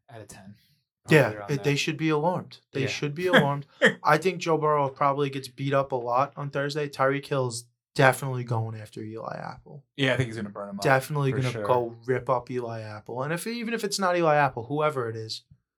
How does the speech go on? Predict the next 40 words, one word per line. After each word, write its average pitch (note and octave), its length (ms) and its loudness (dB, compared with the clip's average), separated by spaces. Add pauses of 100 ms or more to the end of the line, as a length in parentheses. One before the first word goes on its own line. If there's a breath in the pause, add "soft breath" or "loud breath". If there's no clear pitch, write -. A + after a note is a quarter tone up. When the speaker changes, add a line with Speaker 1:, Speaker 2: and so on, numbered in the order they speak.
(180)
Speaker 2:
someone's C#3+ 380 2
gotta C#3+ 200 0
guard C3+ 280 -2
Jalen C3 320 -2
Waddle. A#2 420 -8 (120)
Like, B2+ 200 -10 (160)
Speaker 1:
Yeah. G#2 340 -12 (440 soft breath)
Speaker 2:
I D#3+ 120 6
think D#3 200 -2
this C#3 80 -2
is B2+ 80 -2
gonna B2+ 140 -4
be B2 80 -8
bad A#2+ 260 2
news A#2 160 -6
for A#2+ 140 -8
Cincinnati. A2 600 -12
Speaker 1:
I A2 40 -20 (340)
Speaker 2:
'Cause, F3 220 4
Speaker 1:
agree. F3+ 80 -6
Speaker 2:
you E3 60 0
know, C#3 280 2
I D3+ 60 -4
mean, C#3+ 280 2 (1400 soft breath)
that's E3 240 10 (140)
the E3 280 6
bet C3+ 420 6
that B2 120 -6
I A#2+ 80 4
have A#2 340 6
to, B2 220 -4
I B2+ 120 2
have C#3 300 6
to, B2+ 460 -2 (1000)
obviously D#3 540 10
the D#3 80 2
teaser D3+ 400 0
we D3+ 100 -2
love. C3+ 440 6 (100)
I'm C3 360 0